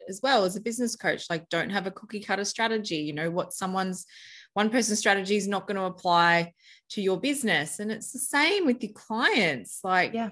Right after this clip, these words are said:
Speaker 1: one approach is not
Speaker 2: Yeah.
Speaker 1: going to be right for each and every person or each and every person in your audience. And, um, you know, and that was something that I had to acknowledge and unpack, was that I was attracting,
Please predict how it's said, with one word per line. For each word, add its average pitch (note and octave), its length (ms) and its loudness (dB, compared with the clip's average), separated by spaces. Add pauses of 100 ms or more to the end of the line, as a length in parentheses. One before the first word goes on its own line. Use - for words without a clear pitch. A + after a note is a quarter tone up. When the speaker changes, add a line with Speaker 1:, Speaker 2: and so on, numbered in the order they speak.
Speaker 1:
one A#3 340 2
approach G#3+ 580 2
is A3 140 -6
not A3+ 260 0
Speaker 2:
Yeah. A3+ 80 -4
Speaker 1:
going G#3+ 420 0
to G#3 140 -6
be G3 160 -4
right F3 360 4
for F#3 140 -4
each F3+ 300 -4
and F#3+ 100 -8
every E3+ 220 -6
person G#3 400 0
or D#3 140 -8
each F3+ 220 -6
and F#3+ 60 -4
every E3 220 -4
person D#3+ 380 -6
in D#3+ 120 -6
your D#3+ 160 -6
audience. F3+ 560 2
And, E3 220 -4 (420)
um, D#3+ 520 -2 (360)
you G3 80 -2
know, E3 140 2
and F3+ 140 0
that G3 140 4
was G3 140 -2
something F#3+ 400 -2
that E3+ 300 2 (280)
I F#3+ 200 4
had A3 200 0
to C#4+ 120 -2
acknowledge G3+ 440 0
and F3 120 -4
unpack, F3+ 460 -2
was F3 100 -8
that F3+ 120 -2
I F#3+ 120 4
was G3 320 0
attracting, F#3+ 880 -2